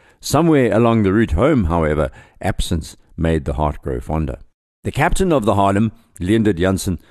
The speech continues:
filed his report back at V O C headquarters in Amsterdam, and he and fellow crew member Nicolaas Prout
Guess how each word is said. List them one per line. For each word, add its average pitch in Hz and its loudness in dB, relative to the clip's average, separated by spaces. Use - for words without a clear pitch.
filed 90 0
his 90 0
report 90 -2
back 87 -2
at 80 -4
V 69 -2
O 80 0
C 78 -8
headquarters 76 -6
in 73 -6
Amsterdam, 76 -6
and 82 -4
he 131 2
and 101 0
fellow 113 2
crew 120 2
member 104 2
Nicolaas 87 0
Prout 165 -2